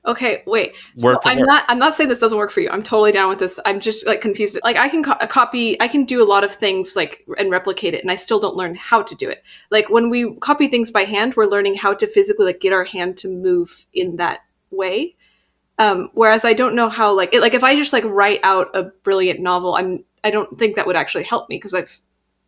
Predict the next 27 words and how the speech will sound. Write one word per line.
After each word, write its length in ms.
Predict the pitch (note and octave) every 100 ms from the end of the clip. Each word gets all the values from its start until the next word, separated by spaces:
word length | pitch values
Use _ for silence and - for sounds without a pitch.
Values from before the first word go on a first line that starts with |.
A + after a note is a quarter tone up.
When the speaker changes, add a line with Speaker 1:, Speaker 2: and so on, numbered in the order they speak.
| -
Speaker 2:
Oh, 160 | D3+ C#3
it 100 | B2+
will 240 | C#3 A#2
if 120 | G2+
you 60 | A2
do 160 | A2+
it 60 | A2
a 60 | -
bunch 280 | A#2 G#2 -
because 300 | A#2 A2+ G#2
you're 140 | G2+
reading 320 | G2 A#2+ A#2
it 120 | F#2 F2
as 180 | F#2+
you're 100 | F#2
writing 280 | F2 G2+ F#2+
it. 160 | F2+ - _
Speaker 1:
Well, 240 | - B3 -
so 120 | C#4+
what, 240 | C#4+ D#4+ D#4
wouldn't 220 | D4+ F#4+
just 160 | G#4+ F#4
reading 360 | C4 C4 D#4 D4
it 280 | C#4+ - _ _ _ _
do 300 | - A#3+ C4+
it, 200 | D#4 D4+
though? 340 | D4 F4 G#4+